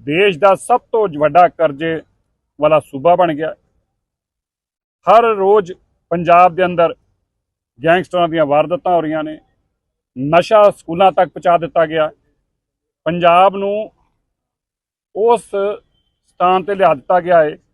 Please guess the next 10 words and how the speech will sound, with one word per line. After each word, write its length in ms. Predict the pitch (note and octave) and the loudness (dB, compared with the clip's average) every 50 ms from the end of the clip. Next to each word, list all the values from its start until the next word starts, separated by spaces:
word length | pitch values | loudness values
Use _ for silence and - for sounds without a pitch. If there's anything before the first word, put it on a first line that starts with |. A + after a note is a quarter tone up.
| _ _ _ _ _ _ _ _ | _ _ _ _ _ _ _ _
ਜਿੱਥੋਂ 300 | D3 D#3+ D#3 _ F#3+ G#3 | -14 -14 -12 _ -8 -6
ਨੂੰ 120 | G#3 G#3 F3+ | -6 -2 0
ਵਾਪਸ 440 | E3+ E3 E3+ - - G#3+ F#3+ - F#3+ F#3 F#3+ G3 F#3+ - _ _ _ _ _ _ _ _ _ _ _ _ _ _ _ _ _ _ _ _ _ _ _ _ _ _ _ _ _ _ _ _ - | 2 2 2 2 0 -4 -4 -4 -6 -6 -6 -6 -8 -12 _ _ _ _ _ _ _ _ _ _ _ _ _ _ _ _ _ _ _ _ _ _ _ _ _ _ _ _ _ _ _ _ -8
ਖੂਬਸੂਰਤ 400 | G#3 G3+ - - G#3+ G#3 G#3 - | -8 -8 -6 -4 -4 -4 -4 -4
ਪੰਜਾਬ 420 | - G#3 G3+ F3+ F#3 F3+ F#3+ F#3+ | -6 -8 0 2 4 4 4 4
ਬਣਾਉਣ 280 | E3+ F#3 F3+ E3+ E3+ E3 | 2 2 2 0 0 -2
'ਚ 80 | C#3+ F3 | -4 -4
ਬਹੁਤ 240 | D#3 E3+ E3+ D3+ | -2 -2 -2 0
ਸਮਾਂ 220 | - D#3+ D3+ D3 C3+ | -2 -4 -4 -4 -4
ਲੱਗੂ। 160 | B2 A2+ - | -6 -10 -18